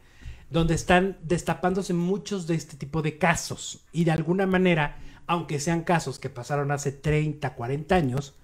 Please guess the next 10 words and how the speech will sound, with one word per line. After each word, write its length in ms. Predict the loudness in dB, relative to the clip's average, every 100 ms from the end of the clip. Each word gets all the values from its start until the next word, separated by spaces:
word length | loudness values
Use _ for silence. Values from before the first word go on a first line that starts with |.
| -20 -20 -20 -6
les 340 | 0 2 2 0
están 460 | -6 2 4 4
prestando 440 | 2 0 2 4 2
atención 640 | 2 -2 -2 -4 -4 -8 -12 -18 -20 -20 -20 _ -4
y 220 | 6 8
ese 320 | 8 6 0
es 100 | -2
el 120 | -4
problema, 600 | -6 -14 -14 -16 -16 -16 -18 _ 0
¿no? 160 | 0